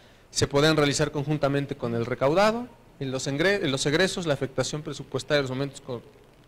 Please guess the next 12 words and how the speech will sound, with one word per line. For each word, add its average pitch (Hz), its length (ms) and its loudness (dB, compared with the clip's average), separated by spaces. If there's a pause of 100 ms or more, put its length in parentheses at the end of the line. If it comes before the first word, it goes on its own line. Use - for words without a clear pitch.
(160)
correspondientes 135 960 -2
al 117 120 -2
modificado 127 800 2
y 131 60 2
comprometido 131 920 2 (640)
se 143 140 0
podrán 151 280 4
realizar 156 340 4
conjuntamente 151 680 2
con 123 200 -8
el 117 140 -6
devengado 170 600 6